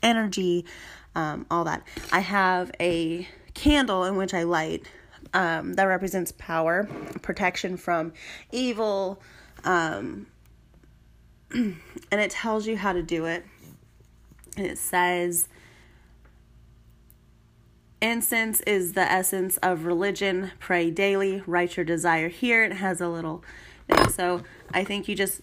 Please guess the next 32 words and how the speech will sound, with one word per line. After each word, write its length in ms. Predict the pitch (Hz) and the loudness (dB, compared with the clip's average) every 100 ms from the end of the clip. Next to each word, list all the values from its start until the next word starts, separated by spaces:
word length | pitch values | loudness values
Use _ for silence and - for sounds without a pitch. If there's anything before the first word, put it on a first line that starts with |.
| - | -6
you 120 | 185 | 0
take 240 | 180 185 175 | 0 2 -2
a 120 | - | -4
marker 640 | 180 180 180 180 185 165 156 | -2 4 4 4 2 2 2
or 120 | 170 | 0
whatever 320 | 170 165 156 | 0 0 0
and 100 | 131 | 0
you 140 | 170 160 | 0 2
write 340 | 151 151 - | 0 0 -2
whatever 480 | 170 160 151 165 165 | -2 -2 -2 -2 -2
you 160 | 156 156 | -2 -2
want, 480 | 151 175 - - | -2 -2 -4 -8
but 160 | - 151 | -4 0
I 120 | 160 175 | 2 2
don't 180 | 196 | 0
write 220 | 170 160 156 | 0 0 2
anything 380 | 160 160 143 | 0 0 -4
on 120 | 101 107 | -6 -6
it. 140 | 92 - - | -8 -10 -10
I 160 | - 190 | 0 2
just 240 | 285 285 | 2 0
light 260 | 208 196 196 | 2 2 2
the 40 | 190 | -2
candle. 420 | 190 160 151 - - - - - | -2 -2 -4 -8 -14 -20 -20 -10
And 100 | 190 | -4
then 100 | 202 | -2
it 40 | 214 | -2
says, 220 | 226 190 | -4 -2
"Read 260 | 214 220 196 | -2 0 0
the 80 | |
Lord's 380 | 196 196 185 175 | 0 2 2 0
Prayer." 580 | - 214 202 170 175 | 0 6 6 6 2